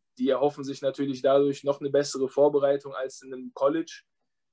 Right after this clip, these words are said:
Ähm, die sind näher an der Liga dran quasi, die sch-, arbeiten jetzt schon mit erfahrenen Coaches, die in der Liga schon Erfahrung gemacht haben, ähm, spielen sogar jetzt in dem Ignite-Team mit,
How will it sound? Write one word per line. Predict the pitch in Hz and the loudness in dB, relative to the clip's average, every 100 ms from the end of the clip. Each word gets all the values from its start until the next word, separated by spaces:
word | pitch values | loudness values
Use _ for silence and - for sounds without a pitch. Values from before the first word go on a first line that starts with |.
| _ - | _ -8
Ähm, | 120 123 127 123 | -6 -4 -6 -6
die | 123 | -4
sind | 139 143 | -4 -4
näher | 131 143 156 147 | 2 6 6 4
an | 147 | 2
der | 143 | 0
Liga | 143 156 143 | 0 -2 -6
dran | 127 131 147 165 170 | -4 -2 -2 -2 -10
quasi, | - 143 147 147 151 151 | -6 0 2 0 -2 -4
die | 131 127 123 | -4 -6 -6
sch-, | - | -6
arbeiten | 131 139 139 135 | 0 2 0 -2
jetzt | 143 147 | -2 -2
schon | - 143 | -4 -4
mit | 139 | -2
erfahrenen | 139 135 135 139 139 131 | -4 -2 0 0 -2 -6
Coaches, | 135 143 147 147 143 143 - | 2 2 2 -2 -4 -6 -10
die | 127 127 127 82 | -6 -4 -4 -6
in | 131 | -2
der | 127 | 0
Liga | 135 139 131 | 2 4 2
schon | 135 | 2
Erfahrung | 127 123 139 139 139 | -4 2 4 2 0
gemacht | 135 135 - | -2 -4 -2
haben, | 131 135 135 - _ _ _ _ - | -2 -2 -6 -20 _ _ _ _ -8
ähm, | 120 123 | -4 -4
spielen | 120 - 151 156 | -6 0 2 2
sogar | 147 143 139 | 2 4 4
jetzt | 143 139 - | 4 0 -12
in | 139 | -8
dem | 143 139 | -8 -8
Ignite-Team | 131 135 143 143 - 143 143 | -6 -2 -2 -2 -4 -4 -2
mit, | 135 127 - | -4 -6 -12